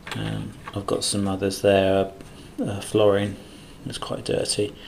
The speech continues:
I'd pick out one that's got good, good, uh, um, raised edges on it, so it's gonna be more collectible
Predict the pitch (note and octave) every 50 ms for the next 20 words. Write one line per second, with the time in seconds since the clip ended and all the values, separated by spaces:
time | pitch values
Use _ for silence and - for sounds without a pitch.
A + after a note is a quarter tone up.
0 | - - - - - - A2 - - - B2 - - A2 G#2 - A2 G#2+ G#2 G#2
1 | G#2 G#2+ - - - - - G#2+ - - - A2 G#2+ G#2 G#2 - - - - -
2 | - - - - - - - - - - - - - - - - - - - -
3 | - - - - - - - - - - - - - - - - - - - -
4 | - G#2+ - - - - - - - C3 C3+ B2+ A#2+ A#2 A#2 A#2+ A2+ A2 G#2+ G#2
5 | - A2+ A2+ A2 G#2 G#2+ G#2+ G#2 G#2+ G#2 G2 G2+ G#2 - - - - - - -
6 | - - - - - - - - - - A1+ A1 A1 - - - - - - -
7 | - - - - - - - B2+ - - C3+ - - A#2+ A2 G#2 G#2 A2 A2 G#2
8 | G#2+ A2 G#2+ G2+ F#2+ - - - G#2+ G#2 G#2+ - - G#2 G#2 A2+ G2+